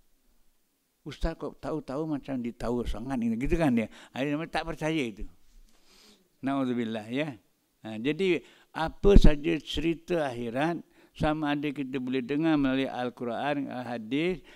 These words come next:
kita jangan ingkar, jangan tolak, jangan ragu-ragu. Boleh?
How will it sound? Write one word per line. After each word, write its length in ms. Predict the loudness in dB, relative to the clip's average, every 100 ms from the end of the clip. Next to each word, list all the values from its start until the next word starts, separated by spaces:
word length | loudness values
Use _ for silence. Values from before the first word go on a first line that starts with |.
| -20 _ _ -6
kita 320 | -6 -4 -4 -4
jangan 720 | -2 -2 0 0 2 2 0
ingkar, 720 | 0 2 2 0 -2 0 0 -2
jangan 560 | -4 -4 -2 -2 -2 -4
tolak, 560 | -4 -4 -2 -2 -4 -8
jangan 800 | -8 -6 -4 -2 -2 -2 -4 -6 -16 _ _ _
ragu-ragu. 640 | -6 -4 -4 -4 -6 -10 -16 -20 -6
Boleh? 320 | 0 0 -2